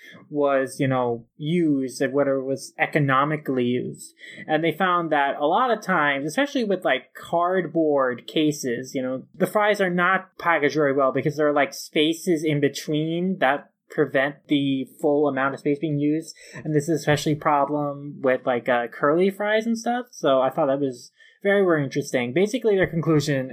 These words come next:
if you're wondering, is that the number one fry was, uh, Wendy's large fries. So, as someone who ate a lot of Wendy's, uh, for a long time, like, I definitely would agree. I definitely feel that was the most bang for the buck. That was very interesting, and a lot of the other videos were very interesting. I think,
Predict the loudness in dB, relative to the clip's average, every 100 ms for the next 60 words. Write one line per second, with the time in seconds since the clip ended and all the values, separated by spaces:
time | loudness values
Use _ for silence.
0 | -10 -4 -2 0 0 0 2 0 0 0
1 | 0 0 2 2 2 2 2 2 0 0
2 | 2 2 0 -2 -2 0 0 2 0 0
3 | 0 -2 2 0 0 -6 -6 -8 -4 0
4 | 0 -2 -10 -20 -20 -16 0 2 2 0
5 | 0 0 0 0 0 0 0 -2 -4 -4
6 | -4 -6 -10 -14 -18 -8 -6 -4 -6 -4
7 | -2 -2 -4 -2 0 2 2 2 2 2
8 | 2 0 0 0 -2 0 0 0 0 0
9 | 2 0 -4 -6 -8 -4 -4 -4 -6 -6
10 | -6 2 4 4 4 4 2 0 -2 -2
11 | -2 -4 -12 -4 0 2 2 2 2 0
12 | 0 0 -2 -4 -4 -4 -4 0 0 0
13 | -8 -6 -6 -6 -6 -4 -4 -4